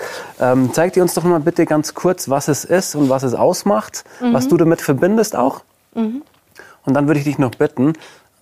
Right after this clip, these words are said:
Speaker 1: nee, machen wir erst mal das.
Speaker 2: Okay, also
Speaker 1: <laughs> Ja, genau.
Speaker 2: okay, also, das ist mein Mikrofon. Das habe ich mir von,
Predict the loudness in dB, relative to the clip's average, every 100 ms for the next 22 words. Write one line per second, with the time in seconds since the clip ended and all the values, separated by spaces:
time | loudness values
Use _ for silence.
0 | _ -4 0 0 0 -4 -4 -4 -2 -2
1 | 0 0 0 2 2 2 0 2 2 2
2 | 0 0 0 0 0 0 -4 -2 0 0
3 | -2 -8 -14 _ -20 -20 -12 -2 0 0
4 | 0 2 0 0 -4 0 2 2 0 -4
5 | _ _ _ -4 -2 0 0 0 2 2
6 | 0 -2 -2 0 2 0 -2